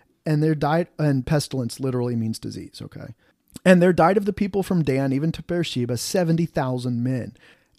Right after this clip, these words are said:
And when the angel stretched out his hand upon Jerusalem to destroy it, the Lord repented him of the evil and said to the angel that destroyed the people, 'It is enough. Stay now thine hand.'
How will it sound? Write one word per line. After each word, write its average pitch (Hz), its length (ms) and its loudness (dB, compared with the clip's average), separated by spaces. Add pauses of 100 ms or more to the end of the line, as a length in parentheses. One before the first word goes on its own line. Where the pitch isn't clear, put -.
(100)
And 185 300 4
when 160 200 4
the 147 180 -4
angel 180 300 2
stretched 170 400 -2
out 165 200 2
his 175 180 0
hand 160 260 2
upon 156 320 -2
Jerusalem 156 420 0
to 123 100 -6
destroy 160 480 -2
it, - 220 -10 (380)
the 147 100 2
Lord 135 280 2
repented 175 520 0
him 185 180 2
of 180 120 0
the 185 200 -4
evil 131 240 -2
and 120 120 -2
said 180 240 0
to 185 80 -2
the - 180 -8
angel 151 280 0
that 143 140 -4
destroyed 165 500 0
the 175 80 -2
people, 131 400 -6
'It 143 100 -2
is 123 140 0
enough. 117 580 -4 (380)
Stay - 340 -2
now 135 240 0
thine 123 220 -2
hand.' 117 400 -10